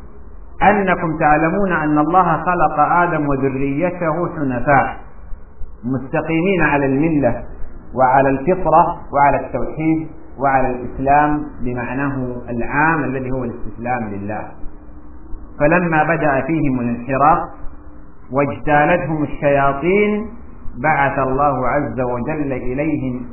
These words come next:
أول المرسلين نوح عليه الصلاة والسلام". يقول الله فيه: "قال رب إني دعوت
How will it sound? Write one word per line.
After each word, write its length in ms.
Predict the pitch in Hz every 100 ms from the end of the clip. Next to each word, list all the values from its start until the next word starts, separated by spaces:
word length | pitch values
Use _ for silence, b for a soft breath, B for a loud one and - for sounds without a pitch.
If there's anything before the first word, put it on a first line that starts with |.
| 156
أول 500 | 185 175 160 151 139
المرسلين 1160 | 139 127 131 127 135 143 147 190 202 202 202 - - - -
نوح 320 | 127 185 220 - 147 151 151 - -
عليه 300 | 123 147 139
الصلاة 420 | 131 131 135 120
والسلام". 640 | 110 - 117 131 175 180 135
يقول 300 | 123 147 135
الله 380 | 127 139 127 113
فيه: 440 | 160 190 202 - - - -
"قال 280 | 147 156 139
رب 380 | 123 151 165 151 190 190 190 - - - - - 190
إني 520 | 214 185 170 160 156
دعوت 580 | 147 143 190 190 -